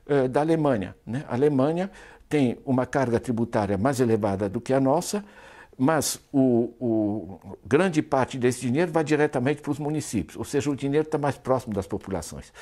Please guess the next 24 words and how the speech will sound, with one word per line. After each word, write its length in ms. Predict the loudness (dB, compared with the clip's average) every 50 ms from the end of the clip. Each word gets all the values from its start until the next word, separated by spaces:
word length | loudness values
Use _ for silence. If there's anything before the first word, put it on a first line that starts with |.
| -20 -20 -16
porque 180 | -14 -6 -2 -2
as 60 | -2
populações 560 | 0 0 -2 0 0 -2 -2 0 0 -2 -2
se 100 | 0 -2
urbanizaram. 600 | -2 0 0 -2 0 0 0 -2 -2 -2 -4 -4 -8 -18 -20 -20 -20 -20 -10 -6
Então 200 | -4 -2 0 0
a 60 | 0 2
cidade 480 | 2 2 2 2 2 0 0 -2 -4
pode, 560 | -8 -6 _ 0 2 2 2 2 0 -2 -6 -8 -10 -10 -4
de 100 | -4 -2
maneira 360 | 0 2 2 2 2 2 2 2
participativa, 880 | 2 0 0 0 -2 -2 -2 0 -2 -2 -2 0 0 2 2 2 -2 -4 -10 -20 -20 -20 -8 -4
eh, 220 | -2 0 0 0
eh, 160 | 0 0 0 0
discutir 580 | 0 0 -2 -2 -2 -6 -4 0 0 -2 -2
como 260 | -2 -4 -4 -2 -2
a 40 | -2
gente 360 | -2 -2 -4 -4 -6 -8 -10 -10 -14 -16 -8
vai 200 | -2 0 0 0
usar 240 | 0 0 0 0
esses 140 | 0 -2 -2
recursos. 560 | -2 -4 -2 -2 -2 -4 -4 -4 -8 -18 -20 -20 -20 -20 -12 -6
Tem 100 | -4 -2
mais, 400 | 0 0 0 0 -2 -2 -6 -12